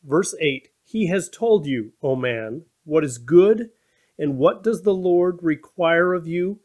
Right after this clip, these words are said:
but to do justice, to love kindness,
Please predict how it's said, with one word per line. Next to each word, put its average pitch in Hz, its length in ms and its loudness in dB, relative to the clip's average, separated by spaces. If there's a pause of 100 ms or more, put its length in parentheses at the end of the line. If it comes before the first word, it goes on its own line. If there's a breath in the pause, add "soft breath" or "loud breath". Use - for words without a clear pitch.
(320)
but 151 360 -4
to 165 80 -10
do 139 240 -4
justice, 139 880 -4 (420)
to 160 100 -4
love 127 360 -2
kindness, 170 920 -4